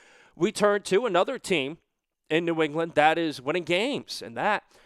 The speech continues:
is the Boston Bruins. So the Boston Bruins are on their West Coast trip right now. It's a big trip towards the end of the season. They are ensconced in the playoff standings right now in a place where,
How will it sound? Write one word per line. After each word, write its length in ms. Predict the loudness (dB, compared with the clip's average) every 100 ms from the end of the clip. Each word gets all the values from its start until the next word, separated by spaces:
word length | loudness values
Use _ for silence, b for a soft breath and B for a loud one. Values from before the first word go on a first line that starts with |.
| b
is 200 | -4 -2
the 80 | 0
Boston 420 | 2 0 -2 -4
Bruins. 440 | -2 -2 -4 -18 -20 _
So 140 | -6 -4
the 60 |
Boston 380 | 2 2 2 -2
Bruins 380 | -2 -2 -2 -6 0
are 240 | 2 2
on 260 | 2 0 0
their 140 | -2
West 280 | 0 -2 0
Coast 280 | -2 -2 -2
trip 280 | -4 -4 -2
right 220 | -4 -4
now. 220 | -6 -8
It's 100 | -10
a 80 | -16 _
big 260 | 6 6 6
trip 320 | 0 0 0 b b -2
towards 300 | 0 0 0
the 100 | 0
end 140 | 0
of 80 | -2
the 100 | -4
season. 460 | -4 -6 -4 -6 b b b
They 200 | 0 2
are 180 | 4 2 0
ensconced 880 | -2 -2 -2 0 2 0 -2 -14 _ -2
in 200 | 0 0
the 100 | -2
playoff 380 | 0 2 2
standings 580 | 0 -4 -4 -4 -6 -12 -14
right 320 | -4 -4 -2
now 320 | -2 -2 -2 -8 b b _
in 340 | -4 -4 -6 -8 -6
a 120 | -6
place 400 | -2 -2 -2 -4
where, 340 | 0 0 0